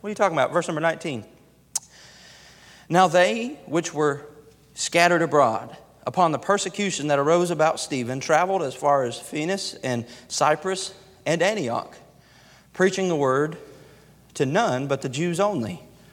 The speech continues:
Understand, first of all, we are a peculiar people. When that verse says scattered there, you know what it says?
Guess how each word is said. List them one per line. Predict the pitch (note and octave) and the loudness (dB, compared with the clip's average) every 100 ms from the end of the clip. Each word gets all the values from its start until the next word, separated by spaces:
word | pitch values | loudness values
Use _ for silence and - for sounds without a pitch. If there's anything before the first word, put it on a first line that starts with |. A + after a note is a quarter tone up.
| - - - - - | -20 -20 -20 -10 0
Understand, | G3 G3 F#3+ G#3 G3+ - | 2 2 0 2 2 2
first | G3+ G#3 | 0 0
of | D#3+ | 2
all, | E3 E3 | 4 4
we | G#3+ | 2
are | E3 | 0
a | C3 | -2
peculiar | C#3 - F3+ F#3+ G3 G3 G3 G3 - - - - - - - | -6 -8 -4 0 0 2 2 0 -6 -16 -20 -20 -20 -12 -2
people. | E3 - G#2 - - - - - - - | -2 -2 -8 -10 -16 -20 -20 -20 -20 -8
When | C#3+ F#3 | 2 4
that | E3+ | 6
verse | G3 G3 | 4 4
says | - D#3+ - | 2 0 0
scattered | - F#3 G#3 G3 | 2 4 4 0
there, | G3+ A3 A3+ - - - - - | -2 -2 -4 -8 -18 -20 -20 -8
you | D#3+ | 0
know | F3+ | 0
what | F3+ | 0
it | |
says? | F3+ G#3 A3 | 2 2 0